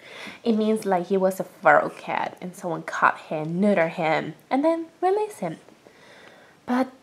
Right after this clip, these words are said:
he ended up in a shelter, and I rescued you because I love you.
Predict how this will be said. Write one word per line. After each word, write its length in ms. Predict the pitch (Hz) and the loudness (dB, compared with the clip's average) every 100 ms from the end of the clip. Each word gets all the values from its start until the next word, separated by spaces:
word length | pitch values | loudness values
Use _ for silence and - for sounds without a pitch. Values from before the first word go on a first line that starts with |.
| _ _ _ _ - | _ _ _ _ -10
he 200 | - 311 | 0 4
ended 180 | 311 | 6
up 140 | 262 269 | 4 4
in 80 | 269 | 2
a 80 | |
shelter, 680 | 269 - - - - - - - | 0 0 0 0 -2 -4 -4 2
and 80 | 277 | 6
I 80 | 285 | 6
rescued 600 | 226 214 277 285 - - | 6 6 6 4 -6 -12
you 260 | - 202 220 | -2 2 2
because 300 | 220 247 269 | 4 4 4
I 60 | 247 | 4
love 500 | 190 202 226 220 190 | 4 6 6 6 2
you. 320 | 190 202 | -2 -2